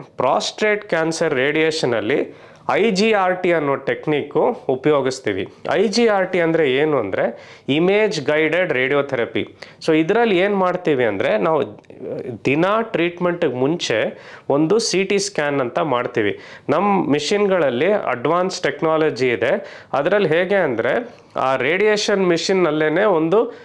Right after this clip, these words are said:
ಸಿ ಟಿ ಸ್ಕ್ಯಾನು ಕೂಡ ಅಟ್ಯಾಚ್ ಆಗಿದೆ. So, ಅದರಿಂದ ನಾವು ಟ್ರೀಟ್ಮೆಂಟ್ ಕೊಡೋಕ್ಕೆ ಮುಂಚೆ ಅ-, ಅದೇ ಟೇಬಲ್ ಮೇಲೆ ಒಂದು ಸಿ ಟಿ ಸ್ಕ್ಯಾನ್ ತಗೊಂಡು ನಾವು ನೋಡ್ತೀವಿ ಪ್ರಾಸ್ಟೇಟ್ ಎಲ್ಲಿದೆ ಅಂತ. ಫಸ್ಟ್ ಡೇ ಪ್ಲಾನಿಂಗ್ ಮಾಡಿರೋ ಜಾಗದಲ್ಲೇನೆ ನಾವು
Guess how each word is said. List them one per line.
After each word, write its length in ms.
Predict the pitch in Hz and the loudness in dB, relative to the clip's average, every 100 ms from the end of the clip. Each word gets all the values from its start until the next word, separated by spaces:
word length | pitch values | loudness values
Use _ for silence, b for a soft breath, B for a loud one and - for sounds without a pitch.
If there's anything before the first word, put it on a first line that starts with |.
| B | B
ಸಿ 220 | - 220 | -4 -2
ಟಿ 160 | 220 214 | 0 0
ಸ್ಕ್ಯಾನು 380 | 208 180 180 170 | 0 -2 0 0
ಕೂಡ 220 | 165 185 | 0 2
ಅಟ್ಯಾಚ್ 440 | 196 135 151 - | 2 0 -2 -2
ಆಗಿದೆ. 640 | 120 113 107 - - - - | -2 0 -2 -4 -8 -20 -4
So, 60 | 147 | 0
ಅದರಿಂದ 400 | 143 202 233 208 | 2 2 2 2
ನಾವು 280 | 208 220 156 | 0 0 0
ಟ್ರೀಟ್ಮೆಂಟ್ 540 | - 175 202 214 208 | 0 -2 0 -2 -2
ಕೊಡೋಕ್ಕೆ 360 | - 160 180 147 | -2 -2 -2 -2
ಮುಂಚೆ 320 | 123 107 135 | -2 0 -2
ಅ-, 1120 | 226 - - - - _ - - - 123 135 | -2 -6 -20 -20 -20 _ -20 -12 -4 -2 0
ಅದೇ 360 | 120 127 196 226 | -2 0 2 0
ಟೇಬಲ್ 440 | 226 185 190 190 | 0 0 2 0
ಮೇಲೆ 320 | 147 113 139 | 0 0 0
ಒಂದು 320 | 202 151 135 | 2 0 0
ಸಿ 200 | 131 170 | -2 -2
ಟಿ 140 | 165 160 | -2 -2
ಸ್ಕ್ಯಾನ್ 320 | - 143 123 | -2 -2 -2
ತಗೊಂಡು 720 | 120 113 110 104 160 208 - _ - _ _ _ - - | 0 0 0 0 0 -2 -10 _ -20 _ _ _ -20 -2
ನಾವು 160 | 147 180 | 0 2
ನೋಡ್ತೀವಿ 680 | 147 151 190 190 135 87 - | 2 2 0 0 -2 -2 -4
ಪ್ರಾಸ್ಟೇಟ್ 540 | 120 139 156 - 165 135 | 0 0 0 0 0 0
ಎಲ್ಲಿದೆ 380 | 123 147 147 131 | 0 0 2 0
ಅಂತ. 260 | 113 - 98 B B B - | -2 -4 -6 B B B -6
ಫಸ್ಟ್ 440 | - 202 - 247 220 | -2 -2 -2 0 2
ಡೇ 160 | 220 | 2
ಪ್ಲಾನಿಂಗ್ 600 | 214 170 160 175 185 180 | 2 0 0 2 0 2
ಮಾಡಿರೋ 380 | 151 151 147 135 | 2 2 2 2
ಜಾಗದಲ್ಲೇನೆ 960 | 120 127 160 170 156 147 135 135 139 160 | 2 0 2 0 0 0 0 0 0 0
ನಾವು 520 | 135 120 147 226 | 2 2 4 2